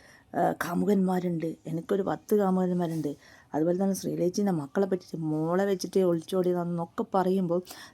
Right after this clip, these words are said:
നമുക്കെല്ലാവർക്കും വിഷമമുണ്ട്. മോൻ്റെ അമ്മക്ക് മാത്രമാണോ വിഷമം? ഉം? എല്ലാ ലോകത്തിലെ എല്ലാ സ്ത്രീകളെ പറ്റിയിട്ടും വൃത്തികേട് പറയുന്നു. അപ്പം മോൻ്റെ അമ്മക്ക് മാത്രമാണോ വിഷമം മോനെ? അത് മോൻ ആലോചിക്കുക. ഉം? മോനെ പറ്റിയിട്ട് ഞാൻ ഒരിക്കലും ഞാൻ പറയൂല.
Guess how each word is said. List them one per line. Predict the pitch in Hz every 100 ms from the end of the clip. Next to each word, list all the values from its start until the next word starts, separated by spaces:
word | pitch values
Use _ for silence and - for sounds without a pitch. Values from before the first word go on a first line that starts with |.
| -
നമുക്കെല്ലാവർക്കും | 135 135 151 196 190 175 165 175 - 220
വിഷമമുണ്ട്. | 233 214 220 226 220 214 190 - - - -
മോൻ്റെ | 147 160 220
അമ്മക്ക് | 220 190 185
മാത്രമാണോ | 180 175 170 180 170 170
വിഷമം? | 160 160 - 165 160 165 - _
ഉം? | 220 339 - - - -
എല്ലാ | 160 170 175 202 214
ലോകത്തിലെ | 202 165 170 190 208 196
എല്ലാ | 139 127 127 196
സ്ത്രീകളെ | 202 190 170 180 185
പറ്റിയിട്ടും | 180 180 180 202
വൃത്തികേട് | 175 - 175 180 185
പറയുന്നു. | 214 196 208 214 202 151 - - -
അപ്പം | 135 - 214
മോൻ്റെ | 185 196 214
അമ്മക്ക് | 185 180 180 170
മാത്രമാണോ | 170 190 190 196 208
വിഷമം | 165 - 156 160
മോനെ? | 156 151 147 143 - _ -
അത് | 190 240
മോൻ | 185 165
ആലോചിക്കുക. | 156 151 156 151 151 - 135 - -
ഉം? | 175 220 - - - -
മോനെ | 180 208
പറ്റിയിട്ട് | 233 214 185 180
ഞാൻ | 180 165
ഒരിക്കലും | 175 165 165 226 277
ഞാൻ | 220 156
പറയൂല. | 143 143 147 147